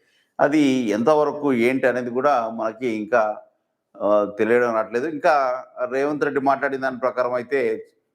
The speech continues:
విలన్లు చివరిలో అరెస్ట్ అవుతారుగా, అవుతారన్న మాటకి మరి ఆ చివర ఎప్పుడు, కేసీఆర్ ఎలక్షన్, అసెంబ్లీ ఎలక్షన్ ముందా, లేకుంటే ఈ ఎలక్షన్ల ముందా, ఈ ఎలక్షన్ల తర్వాతకా అనేది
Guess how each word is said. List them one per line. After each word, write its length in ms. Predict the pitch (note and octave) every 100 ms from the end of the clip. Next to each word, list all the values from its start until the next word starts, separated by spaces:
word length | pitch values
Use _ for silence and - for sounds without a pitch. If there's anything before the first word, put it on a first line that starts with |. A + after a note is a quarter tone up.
| _ F2+
విలన్లు 400 | A#2 D#3+ F3+ F3
చివరిలో 480 | - D3 D#3 E3
అరెస్ట్ 340 | D#3 C#3+ C#3+ D3+
అవుతారుగా, 560 | C#3+ C#3 B2+ B2+ A#2+ F#2
అవుతారన్న 460 | A2 A#2+ C3+ B2+
మాటకి 840 | B2 A#2 A#2 B2 C3+ B2 A2 A2+ _ _ _ -
మరి 200 | G2 A2
ఆ 100 | G#2
చివర 420 | G#2 - A2 B2+
ఎప్పుడు, 800 | C#3 G#2+ G#2+ - C#3+ B2 G2+ - - _
కేసీఆర్ 840 | G2+ A#2+ A#2+ C#3 B2+ B2 A2 G2 G2+ _ _ _ _ _ _ _ _ _ -
ఎలక్షన్, 840 | - G2+ B2 B2 D3+ C3 B2 A#2+ A2+
అసెంబ్లీ 460 | C#2 - C3+ C3+ C3
ఎలక్షన్ 420 | A#2+ - B2+ A#2
ముందా, 480 | A#2 A#2+ C#3 - -
లేకుంటే 680 | A2+ A2+ A2+ B2 A2+ A2+ -
ఈ 200 | G#2 D3+
ఎలక్షన్ల 400 | D#3 C#3 D3+ C3+
ముందా, 380 | B2+ B2+ B2+ D#3
ఈ 240 | D#3 B2
ఎలక్షన్ల 440 | D#3 E3+ E3 C#3+ C3+
తర్వాతకా 720 | A#2 A2+ C#3 C#3 - C3+ B2+
అనేది 520 | A#2+ C3 C#3+ B2+ G#2+